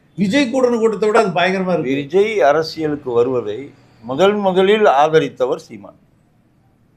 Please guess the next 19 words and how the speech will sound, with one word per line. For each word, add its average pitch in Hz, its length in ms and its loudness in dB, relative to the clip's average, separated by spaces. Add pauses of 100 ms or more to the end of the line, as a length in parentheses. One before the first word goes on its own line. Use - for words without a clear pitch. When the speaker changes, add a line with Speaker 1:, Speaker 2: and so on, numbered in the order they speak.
(220)
Speaker 1:
பாருங்க. 107 260 -10 (220)
Speaker 2:
அவர்தான் 175 320 2
முத 175 180 4
முதல்ல 170 380 4 (140)
Speaker 1:
இப்ப 214 200 2
போட்டு 233 340 0 (140)
அன்னைக்கு 165 340 -2
கோயம்புத்தூர் 208 560 -2
கூட்டத்துல 196 400 -2 (100)
மாத்தி 196 440 -6
மாத்தி 226 320 -2
அடிக்கிறாங்க. 190 420 0
அவங்களுக்கு 165 340 0
அசைன்மெண்ட்டே 226 520 -2
அதுதான். 185 360 0 (360)
விஜயை 214 380 0
பாதி 208 340 2
நொறுக்க 190 300 2
வேண்டியது, 151 380 0